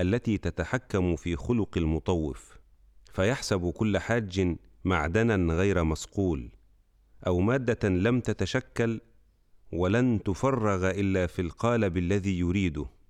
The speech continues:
وأعظم شيء في نظر المصري ألا يخضع للدليل الذي يعتبر عقله ورقة بيضاء أو لوحا لم يمسسه قلم بكتابة سابقة.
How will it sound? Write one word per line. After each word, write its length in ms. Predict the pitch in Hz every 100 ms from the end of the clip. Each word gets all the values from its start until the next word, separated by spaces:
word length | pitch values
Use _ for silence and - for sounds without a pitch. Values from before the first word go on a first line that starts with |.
| _ _ _ _ _ _ -
وأعظم 500 | 107 123 151 135 110
شيء 400 | 95 147 123 101
في 200 | - 92
نظر 280 | 110 123 104
المصري 680 | 87 85 - 98 113 95 - _ _ _ - - - - _ _ _ _ -
ألا 340 | 123 123 107 101
يخضع 500 | 139 - 98 85 80
للدليل 680 | 90 87 87 98 123 113 117 - - - _ - 92
الذي 500 | 95 113 104 92 85
يعتبر 600 | 80 73 120 110 101 90
عقله 460 | 92 - 101 80
ورقة 680 | 85 80 98 101 - 85 -
بيضاء 640 | 82 80 82 82 104 113 - - _ _ _ - -
أو 180 | 101 90
لوحا 380 | 87 113 92 -
لم 360 | 87 82 95 95
يمسسه 600 | 85 82 - 117 - 87
قلم 600 | - 107 98 87 80 78
بكتابة 800 | 80 - 80 101 101 82 - 80
سابقة. 600 | 73 87 80 98 - 62